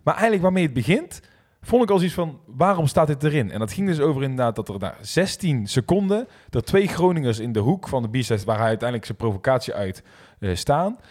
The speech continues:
Ze zien dat er iets geroepen wordt, maar ze weten niet wat. Ik denk, ja, jongens, je hebt nu, je laat nu zo'n groot gebied open voor suggestieve dingen waar, waar mensen zelf het in moeten gaan vullen wat daar geroepen is.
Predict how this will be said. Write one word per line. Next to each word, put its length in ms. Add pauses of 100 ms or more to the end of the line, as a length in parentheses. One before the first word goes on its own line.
Ze 200
zien 280
dat 160
er 120 (200)
iets 220
geroepen 320
wordt, 320 (380)
maar 120
ze 60
weten 180
niet 140
wat. 180 (720)
Ik 80
denk, 180
ja, 300 (520)
jongens, 560 (540)
je 100
hebt 240
nu, 220
je 100
laat 140
nu 160
zo'n 440
groot 500
gebied 440
open 400 (340)
voor 360 (340)
suggestieve 720
dingen 320
waar, 200
waar 140
mensen 360
zelf 260
het 120
in 120
moeten 200
gaan 80
vullen 180
wat 140
daar 120
geroepen 380
is. 240